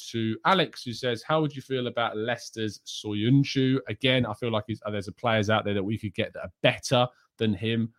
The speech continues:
to upgrade the defense. Uh, Faisal says, "If Burnley go down, Weghorst is a good short-term option." No, Weghorst was someone I would have signed for six months in January, uh, just to give us another striking option.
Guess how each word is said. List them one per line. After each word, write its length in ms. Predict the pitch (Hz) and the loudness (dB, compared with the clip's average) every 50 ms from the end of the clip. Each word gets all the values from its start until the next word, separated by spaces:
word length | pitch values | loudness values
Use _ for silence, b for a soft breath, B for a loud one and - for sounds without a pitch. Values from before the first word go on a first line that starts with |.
| _ _ - | _ _ -10
to 180 | - 104 101 | -4 -2 -2
upgrade 640 | 101 95 - - 113 107 107 104 104 104 98 - - - | -2 -2 -4 -2 0 2 2 2 2 0 -2 -6 -10 -12
the 60 | 95 | -12
defense. 640 | 82 87 - - 151 156 160 165 160 143 - - b b b b b b b b | -10 -10 -6 0 2 4 4 4 4 0 -4 -10 b b b b b b b b
Uh, 160 | 110 110 110 | 0 0 0
Faisal 400 | 98 - - 170 180 175 151 147 | 0 2 2 4 4 4 2 0
says, 200 | 139 - 135 117 | 0 0 -2 -2
"If 120 | 117 110 - | -2 -4 2
Burnley 260 | - 143 143 135 131 127 | 4 6 6 6 6 4
go 220 | 117 127 117 113 | 4 2 2 2
down, 260 | 117 117 117 117 113 | 2 2 2 2 2
Weghorst 420 | 113 120 117 113 120 110 101 - 104 | 2 0 0 0 -4 -6 -6 -6 -8
is 60 | 101 | -8
a 60 | 98 | -6
good 120 | 110 110 | -6 -6
short-term 460 | 107 - - 107 101 - - 104 98 101 | -6 -6 -6 -6 -6 -4 -4 -4 -2 -2
option." 340 | 98 98 - - 98 92 - _ | -4 -6 -8 -10 -12 -12 -8 _
No, 460 | 107 104 104 104 101 101 101 101 98 | -2 0 2 4 4 4 4 2 0
Weghorst 420 | - 143 151 147 - 156 147 - | 2 2 0 2 4 4 4 4
was 100 | - 123 | 2 0
someone 240 | - 139 123 117 113 | 2 4 4 6 6
I 60 | 110 | 4
would 140 | 107 104 101 | 4 2 0
have 80 | 101 - | -2 -2
signed 260 | - 110 104 98 - | -2 -2 -2 -2 -2
for 80 | - | -6
six 300 | 101 - 135 - - - | -6 -6 -6 -6 -6 -4
months 260 | 113 107 104 104 104 - | -4 -2 -2 -4 -4 -6
in 100 | 98 90 | -6 -4
January, 540 | 92 101 101 98 95 92 92 92 92 87 - _ _ _ _ _ _ _ | -2 -2 -2 -2 -2 -2 -2 -4 -4 -6 -10 _ _ _ _ _ _ _
uh, 220 | - 95 92 92 92 | -10 -8 -8 -8 -8
just 180 | - 110 107 | -8 -8 -8
to 80 | - 110 | -8 -4
give 140 | - 107 98 | -4 -4 -4
us 100 | 92 - | -2 -2
another 260 | 92 95 98 87 87 | -2 -2 0 0 -2
striking 540 | - - - 101 90 85 82 - - 87 87 | -4 -4 0 2 2 2 2 -2 -4 -4 -4
option. 340 | 85 - - - 85 82 | -4 -6 -8 -8 -6 -6